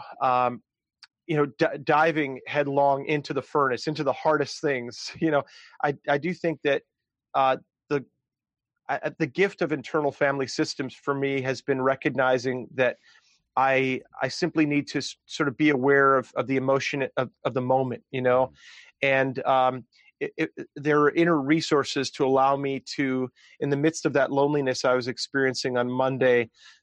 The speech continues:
Speaker 1: for, you know, from that place of true self where God is most present, for, for God to show up, for Jesus to show up in a way that, uh, allows me to hold the lonely parts of me, you know? And so,
Speaker 2: Yeah.
Speaker 1: so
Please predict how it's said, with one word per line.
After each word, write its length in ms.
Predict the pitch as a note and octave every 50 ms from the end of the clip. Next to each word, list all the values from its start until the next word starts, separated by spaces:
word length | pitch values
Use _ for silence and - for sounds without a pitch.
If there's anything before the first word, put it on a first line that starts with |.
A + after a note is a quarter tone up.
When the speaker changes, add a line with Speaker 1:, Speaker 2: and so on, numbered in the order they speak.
| _
Speaker 1:
for, 340 | _ - - C3+ C3 - - _ _ _ _ _
you 340 | - - _ - C#3 C3+
know, 140 | C3 B2+ - - - - - -
from 300 | - - - D3+ C#3+ C#3
that 180 | C#3 C3 - -
place 300 | - - D3 C#3+ - -
of 100 | A#2 -
true 220 | - - D3+ D3+
self 420 | C#3+ - - D#3 C#3+ C#3+ C3+ C3+ - -
where 120 | C3+ C3
God 340 | A2+ - C#3 C3 C3+ C3+ C3+
is 140 | B2+ - D3
most 260 | C3+ C3 - - _
present, 440 | - C#3+ C#3 C3+ B2 C3 A#2+ G2+ -
for, 220 | - C#3 A#2+ - _ _ _ _
for 160 | _ - C3+
God 320 | A2 - C#3+ C3+ C#3+ C3+ C#3
to 60 | C3
show 280 | - - - C#3+ C3
up, 160 | C3 B2+ B2 -
for 100 | - B2
Jesus 320 | A#2 C#3+ C#3 C3 C3 -
to 100 | - C3
show 240 | - - D3 C3+ C3+
up 160 | B2 - C#3
in 40 | C3
a 60 | B2+
way 180 | B2+ C3 C3 B2+
that, 160 | B2+ B2+ - _ _ _ - - - - _ _ _ - -
uh, 100 | C3 B2+ -
allows 500 | C3+ C3 C3 C3+ C3+ C#3 C#3+ C#3 - -
me 160 | C#3+ C#3 C3+
to 160 | B2+ - C3+
hold 680 | - - - - - D3 D3 D3 C#3+ D3 C3+ B2 C3 - _ _ _ _ _ _ - -
the 120 | C#3 C3+
lonely 380 | C3 C3 C3+ C3+ C3+ C3+ C3 B2+
parts 500 | - _ - D3 C3 A#2 - - - -
of 200 | - C3 B2 A2
me, 300 | A#2+ B2 A#2 A2+ A2+ G#2 - -
you 160 | C3+ C3+ B2+
know? 280 | B2+ B2+ B2+ B2+ B2+
And 160 | A#2+ B2+ A#2+ -
so, 180 | - - C3+
Speaker 2:
Yeah. 140 | G2+ G2+ F#2 - _ - - _ _ _ _ _
Speaker 1:
so 420 | - - - D#3+ D3 C#3+ C#3+ -